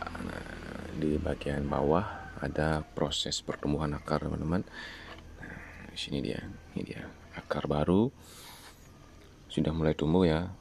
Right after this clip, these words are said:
sudah mencapai media. Sebelumnya sangat sulit sekali proses pertumbuhan dari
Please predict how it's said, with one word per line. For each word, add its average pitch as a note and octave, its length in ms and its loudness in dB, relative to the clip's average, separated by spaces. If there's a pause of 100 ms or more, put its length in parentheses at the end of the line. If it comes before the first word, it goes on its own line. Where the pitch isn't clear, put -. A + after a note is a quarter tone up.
(360)
sudah D#2 320 -4
mencapai D#2+ 800 2
media. D#2 640 4 (960)
Sebelumnya F#2 480 8
sangat G#2 320 4
sulit F#2+ 240 4
sekali G#2+ 560 4
proses F#2 400 0
pertumbuhan F2+ 880 2
dari D#2+ 400 4